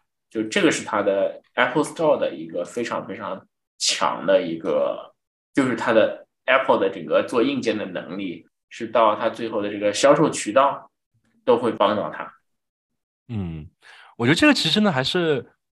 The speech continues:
Speaker 2: 这，这些细节真的是还蛮重要的，而且是它这些重要程度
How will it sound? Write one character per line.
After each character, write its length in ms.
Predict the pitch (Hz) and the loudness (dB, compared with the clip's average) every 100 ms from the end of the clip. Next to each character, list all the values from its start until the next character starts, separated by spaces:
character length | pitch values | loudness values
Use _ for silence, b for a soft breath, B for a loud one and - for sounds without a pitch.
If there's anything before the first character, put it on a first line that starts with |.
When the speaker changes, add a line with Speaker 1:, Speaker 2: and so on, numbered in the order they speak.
| _ | _
Speaker 2:
这， 180 | - 190 | -8 -2
这 140 | 208 | 2
些 100 | 202 | 2
细 240 | - 214 | 0 -4
节 400 | 147 101 87 87 104 - | -4 -2 0 -2 -4 -2
真 100 | 170 | 0
的 80 | 185 | 2
是 200 | - 139 | 2 0
还 180 | 104 | 0
蛮 260 | 107 90 90 | -2 -2 -4
重 220 | 147 107 | -2 0
要 100 | 98 | 0
的， 60 | 87 | -2
而 80 | 113 | -4
且 160 | 110 | -4
是 220 | - 127 | -2 0
它 160 | 107 135 | 0 0
这 80 | 135 | 0
些 80 | 131 | 0
重 180 | 175 | 2
要 140 | 160 127 | 4 2
程 240 | 107 95 | 0 -2
度 280 | 147 135 | -2 -2